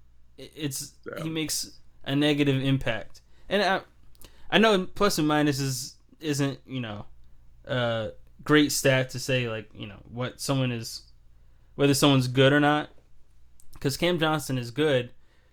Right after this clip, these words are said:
Speaker 1: but the thing is, something happens to the team while he's out there, whether it's
Speaker 2: <laughs>
Speaker 1: defensively.
Speaker 2: A lot of it is C P's fault.
Speaker 1: It is.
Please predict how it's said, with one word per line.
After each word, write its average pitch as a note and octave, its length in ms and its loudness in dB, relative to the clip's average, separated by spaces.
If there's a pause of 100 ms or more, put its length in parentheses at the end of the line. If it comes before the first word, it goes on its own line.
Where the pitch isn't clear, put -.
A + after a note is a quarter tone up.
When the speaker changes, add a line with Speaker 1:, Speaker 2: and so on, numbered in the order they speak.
(260)
Speaker 1:
but C#3 140 -2
the C#3 100 -4
thing D3+ 160 2
is, D3 180 0
something E3+ 360 0
happens C#3 480 0
to C#3 80 -2
the B2+ 120 -4
team B2+ 540 -4
while B2 200 -4
he's B2+ 200 -4
out B2 240 -4
there, A#2 320 -8 (220)
whether B2+ 200 -4
it's B2 140 -6
Speaker 2:
<laughs> C3 100 -4
Speaker 1:
defensively. C3 960 -4 (320)
Speaker 2:
A A2+ 60 0
lot F#3 240 6
of G3 120 4
it D3 80 8
is C3+ 140 4
C G3 280 4
P's C4 360 2
fault. A#2 640 6 (380)
Speaker 1:
It D#3+ 140 -4
is. G#3+ 500 -6